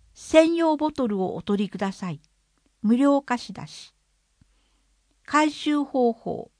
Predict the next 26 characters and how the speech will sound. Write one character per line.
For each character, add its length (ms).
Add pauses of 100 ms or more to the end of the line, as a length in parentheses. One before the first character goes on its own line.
(520)
廃 280
食 280
用 200
油 300
を 80
入 60
れ 100
た 120
専 320
用 200
ボ 120
ト 160
ル 120
を 180 (400)
各 340
公 300
共 240
施 80
設 260
に 140
設 200
置 140
し 140
て 100
い 160
る 200